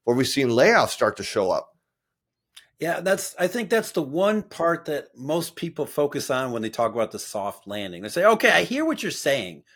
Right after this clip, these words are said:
Speaker 2: Manufacturing in particular is weakness, services questionable. Yeah, I get the weakness, okay? We understand that, but where are the layoffs? What's going on with the employment market?" And it's,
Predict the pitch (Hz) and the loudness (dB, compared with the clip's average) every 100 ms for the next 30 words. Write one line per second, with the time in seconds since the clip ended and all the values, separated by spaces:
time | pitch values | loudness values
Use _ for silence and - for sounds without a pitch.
0 | _ _ _ 165 247 - 208 190 196 170 | _ _ _ 0 2 4 4 4 0 -4
1 | 165 156 - 147 135 104 123 123 120 120 | -2 -2 -2 -2 -2 -2 -6 -4 -6 -6
2 | - 208 240 226 220 220 - - - 196 | 0 4 4 4 2 2 2 -2 0 0
3 | - - 180 170 170 160 156 - - - | 0 -8 -4 0 0 2 0 -4 -6 4
4 | 240 185 202 269 311 190 247 220 151 98 | 4 4 2 0 -2 0 -2 -2 -4 -6
5 | - 117 175 180 180 156 147 196 202 143 | -6 -2 0 2 0 -2 -4 -2 0 0
6 | 196 - - _ _ _ 135 170 208 233 | 0 -2 -10 _ _ _ -8 2 4 6
7 | 226 214 - 170 175 170 160 151 170 156 | 6 4 2 2 4 2 0 0 2 2
8 | 101 - 147 220 - - 196 180 170 160 | 0 -4 -2 -2 -2 -2 0 2 2 2
9 | 151 147 143 127 190 190 110 104 95 - | 2 -2 -6 -2 0 0 -2 -4 -8 -10
10 | 117 196 208 | -6 -4 -4